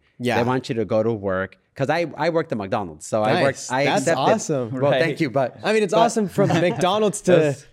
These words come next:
Speaker 1: look
Speaker 2: to where
Speaker 1: at
Speaker 2: I'm at
Speaker 1: now,
Speaker 2: right
Speaker 1: you
Speaker 2: now,
Speaker 1: know?
Speaker 2: right,
Speaker 3: Right,
Speaker 2: right.
Speaker 1: It's,
Speaker 3: right.
Speaker 1: it's so
Speaker 2: But,
Speaker 1: cool.
Speaker 2: but, but that's the standard, uh,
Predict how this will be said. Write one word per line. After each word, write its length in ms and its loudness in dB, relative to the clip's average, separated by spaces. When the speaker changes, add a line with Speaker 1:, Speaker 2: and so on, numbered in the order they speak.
Speaker 1:
look 160 6
Speaker 2:
to 60 6
where 80 6
Speaker 1:
at 60 4
Speaker 2:
I'm 80 4
at 120 6
Speaker 1:
now, 40 6
Speaker 2:
right 140 4
Speaker 1:
you 40 6
Speaker 2:
now, 100 4
Speaker 1:
know? 100 8
Speaker 2:
right, 240 8
Speaker 3:
Right, 100 2
Speaker 2:
right. 200 4
Speaker 1:
It's, 100 6
Speaker 3:
right. 120 0
Speaker 1:
it's 140 0
so 260 4
Speaker 2:
But, 100 4
Speaker 1:
cool. 200 6
Speaker 2:
but, 280 2
but 100 2
that's 220 0
the 80 -6
standard, 680 -4
uh, 300 -4